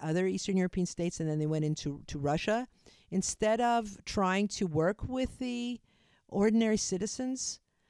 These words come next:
they, uh, came in and basically were extremely brutal to them. For example, this is the case in Poland. So they didn't try to cooperate with Polish civilians who weren't Jewish.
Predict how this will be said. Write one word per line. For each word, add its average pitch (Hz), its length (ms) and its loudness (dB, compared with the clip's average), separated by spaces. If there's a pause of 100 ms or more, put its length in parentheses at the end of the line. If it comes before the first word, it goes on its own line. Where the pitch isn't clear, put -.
(180)
they, 190 280 4 (1040)
uh, 160 220 2 (460)
came 208 300 6
in 202 320 2
and 180 160 2
basically 156 960 0 (100)
were 151 180 0
extremely 226 640 0
brutal 170 380 2
to - 140 -4
them. 139 240 -2
For - 100 -4
example, 156 340 -4
this 160 180 -4
is 170 100 -8
the 160 80 -8
case 160 280 -2
in 147 120 -2
Poland. 175 480 -2 (180)
So - 140 -4
they 180 120 2
didn't 233 240 0
try 170 400 2
to 151 360 -2
cooperate 262 840 0 (320)
with - 200 0
Polish 247 340 2
civilians 247 640 2
who 240 100 -2
weren't 233 260 0
Jewish. 262 420 -2